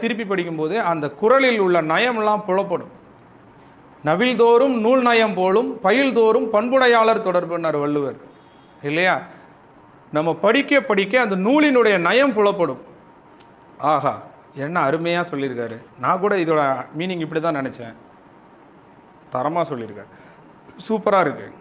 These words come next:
First படிக்கும்போது படிக்கிறோம், "எண்ணென்ப ஏனை எழுத்தென்ப இவ்விரண்டும் கண்ணென்ப வாழும் உயிருக்குன்னு." எண்ணும் எழுத்தும் வாழக்கூடிய உயிருக்கு கண் போன்றது அப்படின்னு. அடுத்தர படிக்கும் படிக்கும் போது தான் தெரியுது, இந்த ஆளு ஏன் என்ன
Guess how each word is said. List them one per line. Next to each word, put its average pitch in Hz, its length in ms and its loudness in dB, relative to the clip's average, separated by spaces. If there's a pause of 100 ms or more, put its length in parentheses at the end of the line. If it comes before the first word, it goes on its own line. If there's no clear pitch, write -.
(480)
First 165 280 -4
படிக்கும்போது 170 400 0
படிக்கிறோம், 156 440 -2
"எண்ணென்ப 214 540 0
ஏனை 208 320 2
எழுத்தென்ப 175 580 0
இவ்விரண்டும் 170 560 -2
கண்ணென்ப 202 500 -2
வாழும் 170 380 2
உயிருக்குன்னு." 135 500 -4 (540)
எண்ணும் 208 360 0
எழுத்தும் 185 520 0 (1500)
வாழக்கூடிய 208 540 2
உயிருக்கு 208 500 -2
கண் 214 260 0
போன்றது 165 480 -2
அப்படின்னு. 120 360 -10 (500)
அடுத்தர 247 420 2
படிக்கும் 196 420 0
படிக்கும் 190 320 -2
போது 175 140 0
தான் 170 180 -4
தெரியுது, 156 280 -4 (540)
இந்த 247 200 0
ஆளு 285 240 4
ஏன் 262 200 4
என்ன 226 240 0